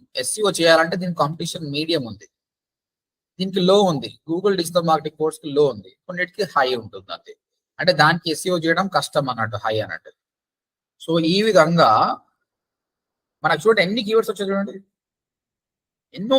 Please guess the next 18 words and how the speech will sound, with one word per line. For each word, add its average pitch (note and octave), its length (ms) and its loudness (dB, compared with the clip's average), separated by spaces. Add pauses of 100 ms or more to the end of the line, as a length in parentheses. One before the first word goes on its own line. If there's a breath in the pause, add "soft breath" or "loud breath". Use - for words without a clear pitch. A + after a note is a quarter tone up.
కీవర్డ్స్ A3 320 4
వచ్చినాయి. - 300 -12 (200)
So - 60 -16 (120)
జనాలు G#3 380 2
ఏమని G#3 280 -2
సెర్చ్ F#3 300 6
చేస్తున్నారు F3+ 400 -2 (100)
అన్నది D#3+ 280 -4
మనకు E3+ 180 -2 (180)
ఈజీగా F#3 440 -4
అర్థమైపోతుంది. A#2+ 760 -6 (560)
వీటినన్నిటిని F#3+ 600 0
మనం G3 120 2 (120)
డౌన్లోడ్ D3 400 4
చేసుకోవచ్చు, G#2+ 560 -10 (920)
వాడొచ్చు. A2+ 440 -2 (960 soft breath)
తర్వాత F3 240 2
ఇవి G3 100 0